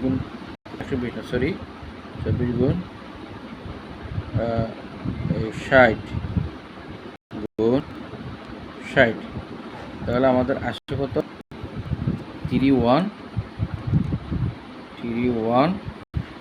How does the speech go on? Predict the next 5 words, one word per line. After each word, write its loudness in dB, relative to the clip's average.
আহ, -2
ফাইভ, 12
থ্রি 4
সিক্স, 0
ফাইভ 0